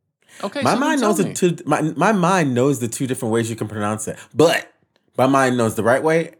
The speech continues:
Speaker 2: and my mind knows the wrong way. And the right way is niche. <laughs>
Speaker 1: Jack, come on, Jack, you need to come on this podcast and finish this podcast
Speaker 2: Okay.
Speaker 1: with Booty, 'cause I'm gonna leave.
Speaker 2: Jakina, come on. Come on, Jakina.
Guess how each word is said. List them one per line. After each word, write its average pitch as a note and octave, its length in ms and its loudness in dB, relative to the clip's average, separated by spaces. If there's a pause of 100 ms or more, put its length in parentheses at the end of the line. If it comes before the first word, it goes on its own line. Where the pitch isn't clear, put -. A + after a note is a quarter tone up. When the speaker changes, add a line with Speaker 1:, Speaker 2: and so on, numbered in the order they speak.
Speaker 2:
and E3+ 100 0
my G#3 80 0
mind G#3+ 280 0
knows G#3 140 -2
the G#3+ 80 -4
wrong G#3 220 0
way. F2+ 300 -2 (100)
And A2+ 100 -4
the C3 60 -2
right C3+ 140 4
way C3+ 120 4
is C#3 120 -2
niche. C3 400 -6 (520)
<laughs> - 840 -12
Speaker 1:
Jack, A#2+ 340 2
come D#3+ 160 -2
on, - 80 -8 (120)
Jack, C3+ 360 2
you C3+ 80 -6
need D3 100 -2
to C3+ 80 -6
come C3 140 -2
on A2+ 80 2
this G#2 120 -2
podcast G#2+ 440 2
and G2+ 100 -10
finish G2 220 -6
this G2 120 -10
podcast F#2+ 160 2
Speaker 2:
Okay. G#2+ 240 2
Speaker 1:
with F#2+ 100 -10
Booty, F#2 220 -4
'cause G2+ 160 -8
I'm G#2 100 -2
gonna G2 140 -4
leave. F#2 300 -6 (640)
Speaker 2:
Jakina, C#3+ 320 2
come D3 160 0
on. B2+ 200 4 (640)
Come D#3 140 0
on, C#3+ 200 4
Jakina. A#2 440 0